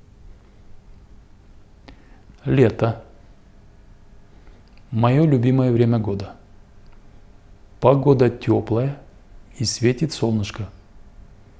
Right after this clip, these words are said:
Этим летом мы всей семьей отдыхали на озере Иссык-Куль. Оно всегда было теплое и чистое. Особенно мне понравились экскурсии.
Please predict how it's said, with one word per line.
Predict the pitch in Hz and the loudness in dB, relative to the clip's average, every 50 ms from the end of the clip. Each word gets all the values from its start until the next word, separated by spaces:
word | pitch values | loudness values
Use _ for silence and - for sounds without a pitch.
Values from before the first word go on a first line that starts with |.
| - - - - - - - - - | -20 -20 -20 -20 -20 -20 -20 -20 -6
Этим | - - 139 131 131 - - 127 117 110 | 2 6 6 6 6 4 0 0 0 2
летом | 110 113 135 175 185 - - 120 113 | 2 2 2 2 2 0 0 0 0
мы | 107 110 117 110 | 2 2 0 0
всей | 107 - - 143 139 127 | -2 -2 0 0 2 2
семьей | - - - 123 107 98 104 104 113 131 170 202 196 - - - | 0 -4 -6 -6 -6 -4 -4 -2 0 4 4 2 2 0 -4 -6
отдыхали | 117 107 101 107 98 - - - 113 123 151 160 | -4 -2 -2 -2 -4 -4 -4 -6 -6 -4 -2 -2
на | 151 127 113 107 | -2 -2 -2 -2
озере | 101 110 117 113 113 117 143 147 | -2 -2 -2 -2 -2 -2 -2 -2
Иссык-Куль. | 147 - - - - - - 117 101 95 - - - - - - - - - - - - - - - - - - - - - - - - - - - - - - - - - | -4 -4 -6 -6 -6 -4 -2 -2 -2 -2 -4 -14 -20 -20 -20 -20 -20 -20 -20 -20 -20 -20 -20 -20 -20 -20 -20 -20 -20 -20 -20 -20 -20 -20 -20 -20 -20 -20 -20 -20 -20 -16 -8
Оно | - 117 120 120 123 139 175 185 | -2 0 2 2 4 4 4 2
всегда | - - - 160 143 143 139 160 170 - - - | 2 -2 -2 -2 -2 0 2 0 0 0 -2 -4
было | 117 110 113 139 156 151 147 143 | -2 0 2 4 4 4 2 0
теплое | - - - 180 170 143 - 113 107 98 90 87 - - - - - - - - - - - - - | 0 2 4 6 6 4 4 -2 -6 -6 -8 -10 -16 -20 -20 -20 -20 -20 -20 -20 -20 -20 -20 -12 -10
и | 131 117 | -8 -8
чистое. | - - - 104 90 - - - 92 85 85 - - - - - - - - - - - - - - - - - - - - - - - - - - | -6 -4 -4 -4 -4 -4 -6 -8 -10 -10 -12 -18 -20 -20 -20 -20 -20 -20 -20 -20 -20 -20 -20 -20 -20 -20 -20 -20 -20 -20 -20 -20 -20 -20 -20 -16 -10
Особенно | - 120 - - - 185 196 180 170 165 151 143 | -8 -8 -6 0 2 4 4 4 4 2 4 4
мне | 139 143 165 151 | 4 2 2 2
понравились | 147 - 131 131 139 151 156 156 147 139 135 - - - - | 0 0 0 2 2 2 2 2 0 0 -2 -4 -6 -8 -10
экскурсии. | 131 - - - - - - 127 92 - - - 90 85 87 | -10 -10 -10 -12 -6 -2 -2 -2 -2 -2 -6 -8 -10 -10 -12